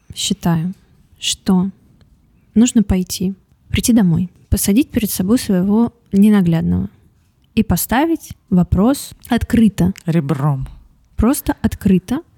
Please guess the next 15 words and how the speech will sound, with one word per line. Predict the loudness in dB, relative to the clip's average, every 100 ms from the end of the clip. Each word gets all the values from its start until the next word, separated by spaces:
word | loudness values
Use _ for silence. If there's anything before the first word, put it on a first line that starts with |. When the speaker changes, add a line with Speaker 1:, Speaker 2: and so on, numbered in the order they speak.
| -14 -6
Speaker 1:
по-человечески | -4 0 2 2 -2 -4 -10 -10 -14 -14 _
поговорить | 0 2 2 2 -2 -4 -6 -2
и | 0
задать | 2 0 -2 -4
вопрос, | -6 -2 -4 -4
и | -6
рассказать | -6 -4 -2 -2 -2
о | -6
своей | -2 -2 2 0
потребности | 2 -2 2 0 2 0 -2 -8 -4
и | 2
о | 2
желании | 4 2 2 0 0 0 -4 -18 -6
родить | -2 -2 -2 -2
ребёнка. | 0 2 2 -2 -8